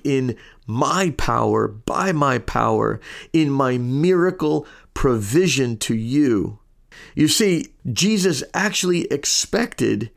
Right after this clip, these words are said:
Peter to walk in his power in a sustained way.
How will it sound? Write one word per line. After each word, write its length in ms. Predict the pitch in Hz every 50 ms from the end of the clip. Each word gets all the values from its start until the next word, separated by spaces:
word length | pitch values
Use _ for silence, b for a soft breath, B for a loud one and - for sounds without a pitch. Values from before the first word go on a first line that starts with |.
| b b b _ _ -
Peter 560 | - 202 220 214 185 156 127 117 101 - B B B B B -
to 200 | - - 151 139
walk 880 | 123 117 113 113 117 135 165 208 233 - 147 120 - - - - - b b b b b b b _ _ _ -
in 260 | 196 220 247 254 247
his 460 | 233 196 170 175 208 202 196 180 156
power 480 | - - - 185 214 220 202 165 139 127
in 220 | - - 147 156 147
a 100 | 143 143
sustained 1040 | - - - - - - - - - - - 175 170 170 170 170 170 170 165 165 143
way. 540 | 147 139 160 196 220 226 190 - - -